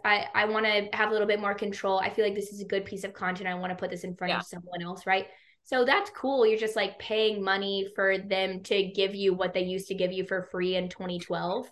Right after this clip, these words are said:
Speaker 2: Hmm.
Speaker 1: Um, but it just doesn't do anything usually
Speaker 2: Yeah.
Speaker 1: conversion-wise. If you create a post that goes so massively viral, that gives that face feeling vibe,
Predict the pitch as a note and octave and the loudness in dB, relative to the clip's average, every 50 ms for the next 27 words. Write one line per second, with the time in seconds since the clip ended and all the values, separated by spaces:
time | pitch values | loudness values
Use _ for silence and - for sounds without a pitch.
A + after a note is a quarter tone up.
0 | _ _ - - - - G#4 A4+ - - G#3 G#3 G3+ G3 G3 - - - _ - | _ _ -20 -20 -12 -4 2 2 4 6 6 6 6 6 2 -2 -8 -10 _ 4
1 | B3 C4 C4 C#4+ C4+ B3 C4+ C#4+ D4+ D4+ A#3+ A3 F3 - - A3+ B3+ C4 B3 A#3+ | 4 4 4 0 0 2 2 2 4 4 0 0 -2 -4 -4 0 0 2 2 2
2 | G#3+ G#3+ G#3+ G3+ G3 F#3+ F#3+ F#3+ G3 G3+ G3 F#3+ F#3 F3 F3+ F#3 F3+ F#3 F#3 F#3 | 0 -2 -2 -2 -2 -2 -2 -2 -2 0 0 0 2 2 0 0 -2 -4 -4 -6
3 | G3 G3 A3+ A3+ B3 B3 B3+ C4 B3+ - _ _ _ _ - - C4 C#4+ D#4+ - | -4 -4 -4 2 6 6 6 6 4 -2 _ _ _ _ 0 2 2 2 2 2
4 | G4 F4 E4+ D4+ - - C4 A#3+ A#3 A#3+ - A3+ G#3+ G#3+ - - F#3 F#3 G3 - | 2 2 2 2 0 2 6 6 6 6 6 2 0 0 2 2 2 4 4 2
5 | - - - - - _ _ _ _ _ _ _ - A3 G3+ G#3 - A3+ A3+ A3 | -2 -6 -12 -18 -20 _ _ _ _ _ _ _ 2 2 2 4 6 6 6 6
6 | G#3+ - - B3 B3+ C4+ C4+ A#3+ G#3+ G#3 G3+ F#3+ G3 G#3 G#3 - - B3 A#3 B3 | 4 4 4 4 4 4 4 2 2 4 6 8 8 6 6 2 0 0 0 0
7 | A#3 A#3 A3+ G#3 G3+ F#3+ F3+ F3 F3 G3 - G3+ G#3 G#3 G#3+ G#3+ A3+ A#3 - - | -4 -4 -4 -2 2 2 4 4 4 4 2 2 2 2 4 2 2 0 -4 -10
8 | - _ _ _ _ _ _ _ - G3+ G#3 G3+ G3 - F#3+ F#3+ - - - - | -20 _ _ _ _ _ _ _ -2 4 6 6 6 8 6 2 2 2 -4 -16
9 | - - _ _ - G#3 G3+ B3+ C4 C4 B3 B3+ A#3 A3+ - - - - A3+ A#3+ | -20 -20 _ _ -14 -8 0 2 2 2 6 6 6 6 6 2 2 4 4 4
10 | A#3 - - A3+ A3 A3 A3 A3 G#3+ G#3+ A3 G#3 G#3 G#3 G#3 G#3 G#3 G#3 G#3 G#3 | 4 0 2 2 2 4 4 0 4 6 8 8 10 10 10 10 8 8 6 4
11 | G#3 | -2